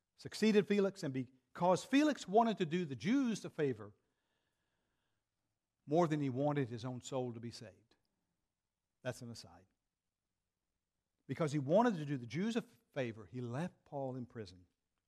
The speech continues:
And I close with this. Hebrews three, seven and eight.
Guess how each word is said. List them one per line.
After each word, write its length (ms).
And 80
I 60
close 380
with 120
this. 360
Hebrews 420
three, 260
seven 380
and 160
eight. 160